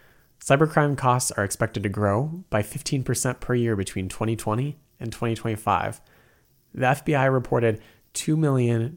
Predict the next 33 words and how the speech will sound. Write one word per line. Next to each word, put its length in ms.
two 360
hundred 360
eleven 400
thousand 440
three 180
hundred 180
ninety-six 680
complaints 600
of 180
internet 340
crime 380
between 400
twenty 340
sixteen 720
and 140
twenty 260
twenty. 460
The 140
F 160
B 80
I 80
reported 480
thirteen 680
point 380
three 500
billion 600
dollars 500
in 160
total 380
losses 500
from 160
internet 340
crime 320